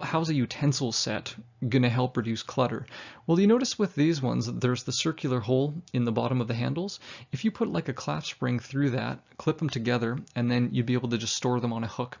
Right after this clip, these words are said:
keep 'em up on the wall off of the kitchen countertop. I know at home, a lot of people will put their utensils inside, like, a large jar,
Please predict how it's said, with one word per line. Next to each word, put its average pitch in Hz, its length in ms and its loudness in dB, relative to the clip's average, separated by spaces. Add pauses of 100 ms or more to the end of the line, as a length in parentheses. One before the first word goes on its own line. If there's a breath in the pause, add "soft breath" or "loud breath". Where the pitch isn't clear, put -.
(140)
keep 131 200 -4
'em 127 100 2
up 127 140 -4
on 120 100 -2
the 113 60 -2
wall 110 420 -2 (180)
off 113 220 -2
of 120 60 -4
the 113 60 -4
kitchen - 340 -6
countertop. 185 580 -4 (420 loud breath)
I - 80 2
know 131 200 6
at 120 100 2
home, 180 280 6
a 151 80 0
lot 127 160 2
of 123 80 -2
people 120 280 -4
will 107 100 -4
put - 360 -4 (120)
their 120 120 2
utensils 117 520 -4
inside, 117 480 -2
like, 110 120 -8
a 113 40 -4
large 110 320 -4 (120)
jar, 131 360 -2